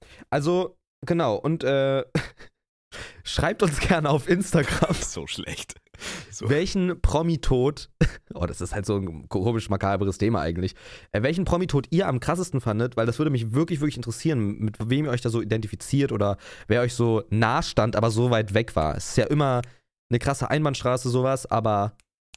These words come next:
Speaker 1: das würde mich einfach wirklich mal interessieren, weil man ist ja eigentlich immer distanziert von sowas und denkt sich nur so, wow, wirklich, der ist jetzt tot, aber wo einen das mal wirklich vielleicht zwei, drei Tage beschäftigt. Und bei mir war das wirklich Stephen Hawking. Ma-, äh, Mike, bitte?
Speaker 2: Ich meld mich grad.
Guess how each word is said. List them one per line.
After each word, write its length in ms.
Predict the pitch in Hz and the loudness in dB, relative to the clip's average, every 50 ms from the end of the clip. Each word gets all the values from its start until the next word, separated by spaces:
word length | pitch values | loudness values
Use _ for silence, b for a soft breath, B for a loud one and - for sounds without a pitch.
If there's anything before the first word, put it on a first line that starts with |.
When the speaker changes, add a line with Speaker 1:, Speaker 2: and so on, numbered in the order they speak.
| _ _ - | _ _ 0
Speaker 1:
das 120 | 127 - | 0 2
würde 180 | 143 170 156 160 | 2 0 0 0
mich 80 | 139 - | 0 0
einfach 220 | 131 127 113 113 | 0 -2 0 0
wirklich 260 | 120 139 131 135 - | 0 0 -2 -2 -4
mal 100 | - 120 | -2 -2
interessieren, 500 | 117 117 - 113 - - 90 85 73 71 - | -2 0 -2 -4 -4 -2 -4 -4 -4 -4 -4
weil 320 | - 107 113 120 117 117 b b b b b b b | -2 0 0 2 0 -2 b b b b b b b
man 120 | 110 127 | -2 0
ist 100 | 151 - - | 0 0 -2
ja 60 | - | -2
eigentlich 220 | - 131 120 123 | 0 -2 -2 0
immer 160 | - 151 147 135 | 0 0 0 0
distanziert 580 | 127 123 - - 110 113 - - 156 170 - | 0 -2 -2 -2 -4 -4 -2 0 0 0 0
von 140 | - 135 117 | 0 0 0
sowas 260 | 117 123 120 123 123 | 2 2 2 0 -2
und 160 | - 107 - | -2 -4 -2
denkt 180 | 117 127 127 120 | 0 -2 -2 -2
sich 160 | - 117 127 | -2 -2 0
nur 120 | 127 123 117 | 0 0 2
so, 220 | 113 117 117 117 B B B B B | 2 0 0 -2 B B B B B
wow, 240 | 107 104 110 107 104 | 0 2 2 2 0
wirklich, 220 | 127 143 - 120 - | 0 0 0 0 0
der 80 | 117 | 0
ist 80 | 113 107 | 0 0
jetzt 200 | 107 95 - - | -2 -4 -4 -2
tot, 240 | - 147 165 185 - | 0 0 0 0 0
aber 200 | - 113 110 113 | 0 0 0 0
wo 100 | 117 127 | 0 -2
einen 120 | 131 127 | -2 -2
das 120 | 113 - - | -4 -4 -2
mal 140 | 113 113 | -2 -2
wirklich 240 | 123 156 151 165 - | -2 -2 -4 -4 -6
vielleicht 300 | - 127 123 123 123 - | -4 -2 -2 -2 -2 -4
zwei, 220 | - - 135 147 156 | -4 -2 -2 0 0
drei 140 | 143 135 | 0 -2
Tage 300 | 123 - 123 127 127 117 | -2 0 -2 -2 0 -2
beschäftigt. 500 | 101 - - 127 131 - - 95 90 - B B B B | -4 -4 -2 -4 -4 -2 -2 -4 -4 -4 B B B B
Und 80 | 113 113 | -6 -4
bei 80 | 120 | -2
mir 140 | 139 160 170 | 0 0 0
war 80 | 160 127 | 0 -2
das 160 | 117 - - | -2 -2 -2
wirklich 220 | 135 147 139 123 - | -2 -2 -2 -4 -4
Stephen 240 | - 120 107 101 | -4 -4 -2 -2
Hawking. 340 | 98 90 87 - - - - _ _ _ _ _ _ _ _ _ _ _ _ _ _ _ - - _ _ _ _ _ _ - - _ _ _ _ _ _ _ _ _ _ _ _ _ _ _ _ _ _ _ _ _ _ - B B B B - 160 | -2 -2 -4 -4 -8 -16 -16 _ _ _ _ _ _ _ _ _ _ _ _ _ _ _ -20 -20 _ _ _ _ _ _ -20 -20 _ _ _ _ _ _ _ _ _ _ _ _ _ _ _ _ _ _ _ _ _ _ -20 B B B B -2 0
Ma-, 180 | 165 180 170 | 0 2 2
äh, 80 | 175 175 | 2 2
Mike, 320 | 160 151 156 196 302 - - | 2 2 2 0 0 0 0
bitte? 220 | 262 240 - 320 | 0 2 2 2
Speaker 2:
Ich 80 | 339 - | 2 0
meld 100 | - - | -2 -4
mich 40 | - | -2
grad. 180 | - 117 - | 0 -2 -2